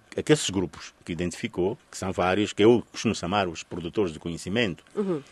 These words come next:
Speaker 1: que é o caso dos professores, dos estudantes, dos pesquisadores, investigadores, e também outros grupos como do, dos jornalistas, dos empresários,
Speaker 2: Uhum.
Speaker 1: dos artistas. Portanto, todos aqueles que formam a sociedade civil puderem intercambiar, quer dizer, in-,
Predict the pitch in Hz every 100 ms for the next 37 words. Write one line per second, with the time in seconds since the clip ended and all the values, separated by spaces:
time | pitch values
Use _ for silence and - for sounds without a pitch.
0 | - - 92 85 90 78 78 - - 107
1 | - 90 95 82 80 78 80 78 - -
2 | 123 90 85 95 85 87 76 78 80 -
3 | - - 98 85 113 87 95 87 80 73
4 | - 113 101 85 92 - - - - -
5 | - 107 123 139 202 151 156 98 117 110
6 | 95 90 78 82 80 87 98 110 113 95
7 | 95 101 95 87 80 90 107 87 92 95
8 | 95 82 208 220 240 85 95 110 - 95
9 | - 95 - - _ - - - - 110
10 | 175 151 127 143 135 - 127 127 117 -
11 | - 135 117 95 - 95 92 - 80 76
12 | 78 78 _ _ - 113 131 135 110 -
13 | _ _ _ 131 139 139 123 92 - -
14 | - 95 - 117